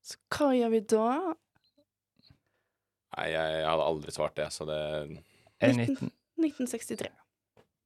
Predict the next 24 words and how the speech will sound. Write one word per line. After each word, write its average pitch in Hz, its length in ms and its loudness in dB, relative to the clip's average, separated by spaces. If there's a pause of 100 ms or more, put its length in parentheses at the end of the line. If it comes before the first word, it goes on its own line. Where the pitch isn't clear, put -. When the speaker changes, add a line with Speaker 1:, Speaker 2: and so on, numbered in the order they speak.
(140)
Speaker 3:
Ja, 110 220 -8
selvfølgelig. - 460 -18 (500)
Speaker 2:
<laughs> 262 600 2
Husker - 280 0
du 190 60 2
ikke 170 100 -2
det? 196 100 0
Var 165 80 4
du 156 60 -2
ikke 160 120 -4
født 117 140 -6
på 135 60 -2
den 131 100 -2
tida? 117 200 2
Speaker 3:
Nei, - 240 -2
hold 110 120 -2
kjeft. - 380 -12
Speaker 1:
<laughs> - 60 -18 (4000)
Eh, 247 360 4 (600)
hvilken 214 400 2
statsminister 185 960 0 (280)
har 175 340 -2
spilt - 580 -6
fotball? - 680 -4